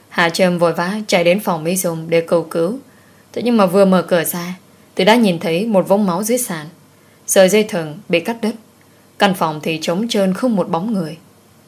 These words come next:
Giờ đây thì cô mất phương hướng, hoang mang tột độ. Cô nhanh chân xuống nhà dưới để xem gia nhân còn ở trong dinh thự hay không. Vừa mới bước đến sân vườn, cô nhìn thấy một cảnh tượng rất kinh hãi. Xác của con sen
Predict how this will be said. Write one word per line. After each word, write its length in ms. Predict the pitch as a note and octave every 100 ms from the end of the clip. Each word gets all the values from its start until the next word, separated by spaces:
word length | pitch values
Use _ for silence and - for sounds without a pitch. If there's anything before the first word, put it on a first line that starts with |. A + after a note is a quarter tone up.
| _ _ _ - - -
Giờ 220 | F#3+ F#3 D#3+
đây 120 | F3
thì 140 | F3+ E3
cô 180 | F3 E3+
mất 140 | F#3 A3
phương 200 | F#3+ E3+
hướng, 320 | E3+ D#3 G3 A#3 - - -
hoang 260 | G#3+ F3+
mang 200 | E3+ E3 D#3
tột 140 | F3 -
độ. 240 | D#3+ D#3+ F3+ _ _ - _ _
Cô 100 | G3
nhanh 220 | F3+ E3+
chân 320 | F3 E3 D#3+
xuống 260 | - E3 F#3+
nhà 160 | F#3+
dưới 340 | - E3 F3 C4+ - - -
để 120 | G#3+
xem 260 | G#3 G3
gia 140 | F#3 F#3
nhân 340 | F3+ F3 E3+ -
còn 160 | F#3+ E3+
ở 80 |
trong 180 | E3+ A3
dinh 160 | G3+ F#3
thự 120 | D#3+
hay 180 | D#3+ E3
không. 320 | - E3+ E3 - _ _ _ - - _ _ _
Vừa 200 | D#3+ F3
mới 180 | E3+ F3+
bước 180 | G3+ B3
đến 260 | F3+ E3 A3+
sân 260 | - F#3
vườn, 280 | D#3+ D#3 D3+ D#3+ - _ _ _
cô 100 | -
nhìn 240 | A3+ F#3+ E3
thấy 160 | F#3
một 200 | A#3+ A3+
cảnh 220 | - D#3+ D3+
tượng 240 | F3 E3
rất 240 | - D#4 -
kinh 180 | G#3
hãi. 320 | F#3 F#3+ G3+ A#3+ _ _ _ _ - - - _ _ _ _ _
Xác 280 | - A#3 A3+
của 80 | A3+
con 200 | - D#3+
sen 320 | - E3+ D#3+